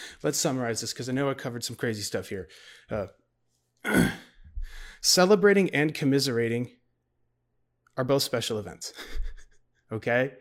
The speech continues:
And a special event is essentially when you mark the happening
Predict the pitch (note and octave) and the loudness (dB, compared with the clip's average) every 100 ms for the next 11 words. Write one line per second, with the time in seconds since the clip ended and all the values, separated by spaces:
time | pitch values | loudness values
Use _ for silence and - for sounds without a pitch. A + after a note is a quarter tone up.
0 | _ - - - - _ _ - C3 C3+ | _ -20 -20 -20 -20 _ _ -8 -4 -2
1 | - E3 - C#3 B2 G#3 E3+ - - C3+ | 0 0 0 -2 2 2 2 -2 -6 -4
2 | C3 C3+ - F3 - B2 B2+ - _ _ | -4 -2 -2 -2 -2 -4 -4 -8 _ _
3 | _ C#3 C3+ C3 C3 E3+ C#3+ C3+ D#3 E3 | _ -6 -2 0 0 -2 -2 -6 -2 -2
4 | E3+ D#3 F3 | 0 0 0